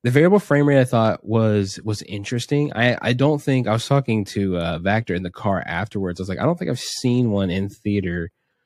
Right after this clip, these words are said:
uh, with a higher frame rate." I've seen stuff on, like, you know, Netflix and the streaming services that are, are running at higher frames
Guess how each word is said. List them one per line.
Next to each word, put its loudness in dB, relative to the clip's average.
uh, 0
with -6
a 0
higher -2
frame -6
rate." -10
I've -10
seen 2
stuff -2
on, -2
like, -8
you 2
know, 0
Netflix -4
and -8
the -10
streaming -8
services -2
that 0
are, -2
are 0
running 0
at -2
higher 0
frames -2